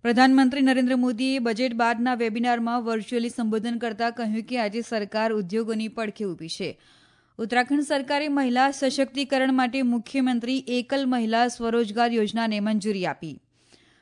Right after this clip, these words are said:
મહારાષ્ટ્રના ખાદ્ય, નાગરિક પુરવઠા અને ગ્રાહક સુરક્ષા મંત્રી ધનંજય મુંડેએ રાજીનામું આપ્યું. અમેરિકાએ યુક્રેનને અપાતી તમામ સૈન્ય સહાય બંધ કરી. અને આઈ સી સી ચેમ્પિયન્સ ટ્રોફી ક્રિકેટમાં આજે ભારત અને ઓસ્ટ્રેલિયા વચ્ચે સેમીફાઇનલ.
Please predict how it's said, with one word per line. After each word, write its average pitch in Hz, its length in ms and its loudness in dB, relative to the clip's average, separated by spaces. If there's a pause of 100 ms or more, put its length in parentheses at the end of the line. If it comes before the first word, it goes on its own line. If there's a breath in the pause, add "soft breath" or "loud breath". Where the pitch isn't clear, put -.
(120)
મહારાષ્ટ્રના 233 760 2
ખાદ્ય, 233 560 0
નાગરિક 208 400 0
પુરવઠા 220 460 -2
અને 240 280 0
ગ્રાહક 214 300 0
સુરક્ષા 226 440 -2
મંત્રી 220 460 -4 (580 soft breath)
ધનંજય 262 480 4
મુંડેએ 247 440 4
રાજીનામું 202 540 0
આપ્યું. 165 340 -6 (840 soft breath)
અમેરિકાએ 277 680 2
યુક્રેનને 262 640 2
અપાતી 220 560 0
તમામ 220 440 2
સૈન્ય 240 440 2
સહાય 202 540 -2
બંધ 208 300 0
કરી. 156 360 -10 (880 soft breath)
અને 214 180 -2
આઈ 233 160 2
સી 254 160 -4
સી 277 200 0
ચેમ્પિયન્સ 262 560 0
ટ્રોફી 262 280 2
ક્રિકેટમાં 240 560 2
આજે 240 220 4
ભારત 226 400 2
અને 240 140 10
ઓસ્ટ્રેલિયા 240 440 10
વચ્ચે 220 360 8
સેમીફાઇનલ. 180 720 4